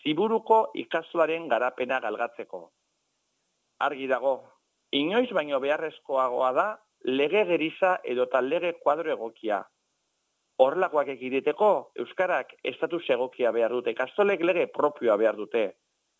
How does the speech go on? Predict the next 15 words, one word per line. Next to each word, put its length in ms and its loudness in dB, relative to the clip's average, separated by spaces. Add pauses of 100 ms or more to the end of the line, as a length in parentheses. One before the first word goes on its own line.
(280)
Eta 160 0
hori 140 0
guztia 300 0
aldarrikatzeko 680 -2
milaka 440 0
pertsona 420 -2
bildu 300 -4
ginen 200 -2
larun 240 0
batean 420 0
Ziburun. 420 -4 (600)
Hegoaldekoak 760 2 (140)
zein 160 -2
iparraldekoak, 760 0 (460)
ekialdekoak 840 0